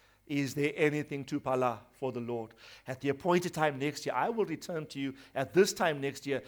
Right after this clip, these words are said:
and Sarah will have a son. Impossible by human account, but God, uh, but God says, um, "I am going to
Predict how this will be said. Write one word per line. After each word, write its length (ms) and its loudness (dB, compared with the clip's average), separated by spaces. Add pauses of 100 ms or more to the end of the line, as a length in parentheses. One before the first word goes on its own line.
(140)
and 160 -6
Sarah 420 2 (140)
will 160 2
have 200 0
a 60 -8
son. 280 -6 (760)
Impossible 600 6
by 180 8
human 400 0
account, 520 -2 (420)
but 140 -10
God, 520 4
uh, 80 -2
but 220 -2
God 260 10
says, 500 -2 (600)
um, 480 4 (160)
"I 180 2
am 200 -4
going 300 -6
to 480 -8